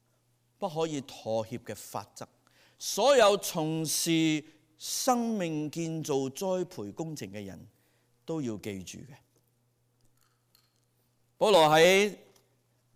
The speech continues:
我哋剛才讀嘅經文嘅裏邊，一而再，再而三提到。第七節，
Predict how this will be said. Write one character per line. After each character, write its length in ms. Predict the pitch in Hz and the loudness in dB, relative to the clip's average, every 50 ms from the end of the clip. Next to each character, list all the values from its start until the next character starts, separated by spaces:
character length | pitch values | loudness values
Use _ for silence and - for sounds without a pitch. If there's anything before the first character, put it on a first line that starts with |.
| _ _ _ _ _ _ _ _ _ _ _ _ _ _ _ - 160 | _ _ _ _ _ _ _ _ _ _ _ _ _ _ _ -4 -2
我 80 | 175 | -2
哋 80 | 170 160 | 0 4
剛 220 | 214 196 202 196 | 4 4 4 4
才 160 | 151 165 143 | 2 2 2
讀 100 | 135 151 | 2 2
嘅 180 | 143 135 165 165 165 | 0 0 0 0 0
經 200 | 185 185 185 170 | -2 -4 -2 -2
文 200 | 139 127 123 127 | -2 -2 0 0
嘅 80 | 139 | 0
裏 240 | 139 139 135 135 135 | 2 2 2 0 0
邊， 400 | 117 127 120 117 113 113 110 110 | -2 -2 -4 -4 -4 -6 -8 -8
一 120 | 117 127 165 | -6 -4 -4
而 340 | 185 - - 120 113 110 104 | -4 -6 -6 -8 -8 -8 -6
再， 420 | - 123 117 117 113 113 110 107 113 120 117 _ _ | -4 -4 -2 -2 -2 -4 -6 -8 -12 -16 -20 _ _
再 140 | _ - 123 | _ -10 -8
而 180 | 117 113 104 101 | -8 -8 -8 -12
三 280 | 98 - 131 123 123 | -10 -10 -10 -10 -10
提 240 | 117 - 92 76 82 | -10 -12 -14 -16 -16
到。 120 | - - 87 87 - - _ _ _ _ _ _ _ _ _ _ _ _ _ _ _ _ - - _ | -18 -18 -20 -20 -20 -20 _ _ _ _ _ _ _ _ _ _ _ _ _ _ _ _ -20 -20 _
第 120 | - 110 | -12 -12
七 160 | 113 - - 165 | -10 -6 -6 -6
節， 260 | 170 - 135 131 | -6 -6 -8 -8